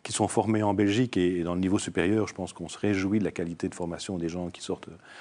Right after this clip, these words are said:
de l'école supérieure, en tout cas, euh, qui va le faire et qu'il arrive à convaincre ses quartiers généraux de réinvestir en Belgique,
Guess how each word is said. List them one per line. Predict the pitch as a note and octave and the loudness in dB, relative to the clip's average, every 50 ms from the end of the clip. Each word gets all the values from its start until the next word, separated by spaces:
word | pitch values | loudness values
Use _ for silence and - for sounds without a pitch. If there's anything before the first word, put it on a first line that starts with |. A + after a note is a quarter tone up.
| - - - - _ _ - | -18 -18 -18 -20 _ _ -4
de | F2 | 0
l'école | E2 E2+ - - F2 E2+ | 0 0 2 2 0 0
supérieure, | - - D#2 - - D2 E2 G#2+ C3 E3 F#3+ E3+ - - | 0 -4 -2 0 0 2 4 4 4 4 2 -4 -8 -12
en | F2 F2 | -14 -12
tout | - - - | -12 -10 -6
cas, | - - B2+ D#3 F#3 F#3 - - - - - - - - - - - _ _ - | 0 2 2 2 2 -4 -8 -16 -20 -20 -20 -20 -20 -20 -20 -20 -20 _ _ 0
euh, | A2 G2 F#2+ F2+ F2+ F2+ F2+ F#2 F2+ F2 E2+ E2+ E2 E2 E2 E2 D#2+ D#2+ D#2+ D#2+ D#2+ D#2+ D#2+ E2 E2 F2 G2 G#2+ G#2+ G2 F#2+ - G#2 - | 2 4 4 4 4 4 4 4 2 2 4 4 2 2 2 2 2 0 0 0 -2 -2 -4 -4 -6 -6 -8 -8 -8 -8 -8 -10 -10 -8
qui | - - F#2+ | -2 2 4
va | G2+ G2 | 4 4
le | G2+ | 4
faire | - - C#3+ C#3 C3+ B2+ A2+ | 2 2 4 4 4 4 2
et | G#2 F#2+ | 0 0
qu'il | - G#2+ G2+ | 2 4 4
arrive | F#2+ F2 C#3 E3 D#3+ B2 | 6 6 6 4 4 4
à | A2+ F2+ | 2 -2
convaincre | - - - A2+ A2 G#2+ G#2 A2+ A#2 A#2 A#2 A2+ - - | -2 0 2 2 4 4 4 4 4 2 2 0 0 -2
ses | G2+ | -2
quartiers | F2+ F#2+ - - - F#2 | -2 -2 -6 -4 -4 -4
généraux | E2+ F#2 F2+ F2 E2+ G2 G2 | -2 -2 -2 0 2 2 2
de | F2 E2 | 2 0
réinvestir | D2+ - G2+ A2+ A#2 G#2+ G2+ F#2+ F#2+ - - - G2+ F#2+ | 0 2 2 2 2 2 2 0 0 -2 -2 -2 -2 -2
en | F2 E2+ | 0 -2
Belgique, | F2 E2+ E2+ F#2+ G#2 G2+ | -2 -2 -2 -4 -6 -6